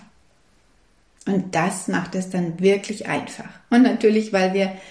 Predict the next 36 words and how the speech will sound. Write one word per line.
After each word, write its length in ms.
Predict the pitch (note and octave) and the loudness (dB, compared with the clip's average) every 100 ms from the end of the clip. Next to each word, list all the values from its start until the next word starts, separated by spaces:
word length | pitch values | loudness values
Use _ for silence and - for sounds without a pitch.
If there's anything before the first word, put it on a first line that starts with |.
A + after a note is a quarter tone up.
| - | -20
viele 420 | - - B3+ G#3+ E3+ | -14 0 2 4 2
sind, 300 | - - - | -2 -4 -2
weil 200 | F3+ F#3 | -2 0
wir 140 | F#3 | 0
das 260 | F#3+ G3 - | 0 -2 -4
zusammen 540 | G#3 - G3 G3 E3 | -4 -2 0 2 0
machen 300 | - E3 F3 | -2 -4 -6
und 160 | F#3 F#3 | -6 -2
weil 180 | F3 | -2
sie 120 | F3 F#3+ | -2 -4
sich 180 | F3+ | -4
nicht 200 | F#3 F3+ | -2 -2
alleine 460 | F3+ G3 D#3+ D#3+ F3+ | -4 -2 -2 -2 -4
fühlen 340 | F#3 - E3+ | -4 -4 -2
damit 300 | F3 F3 F#3 | -4 -2 -4
und 120 | G3 G#3 | -2 -2
mich 200 | G#3 A3+ | -2 2
immer 240 | A3+ A3 | 4 4
fragen 460 | - G3+ F#3 F#3 F#3 | 0 -2 0 -2 -4
können, 420 | - F3 E3 - - - - | -4 -4 -4 -8 -14 -14 0
wenn 160 | G#3+ | 2
Fragen 500 | A3+ - F3 F3+ - - - | 4 2 0 0 -4 -6 -4
auftauchen 800 | F3 C#4 - D4+ B3 C#4 B3+ C4 | -2 -2 -2 2 2 2 2 2
oder 400 | - A3 G#3+ - | 2 2 2 2
auch, 240 | G3+ G3+ - - - | 0 0 -14 -12 -4
wenn 120 | F#3 | -2
es 100 | F#3 | -2
einer 220 | E3 F3+ | -2 0
mal 200 | F#3+ F#3 | 0 0
schlecht 480 | - F3+ F#3 - - | 0 0 -2 -4 -2
geht, 240 | G3 F3 | 0 2
dann 260 | F#3 - - - | 0 0 -4 -12
stehen 360 | - - G#3+ G#3 | -6 2 2 2
wir 120 | D#3+ | 0
alle 180 | - - | 0 -2
parat 600 | - G3+ F#3+ F#3+ F3+ | -2 0 0 0 -2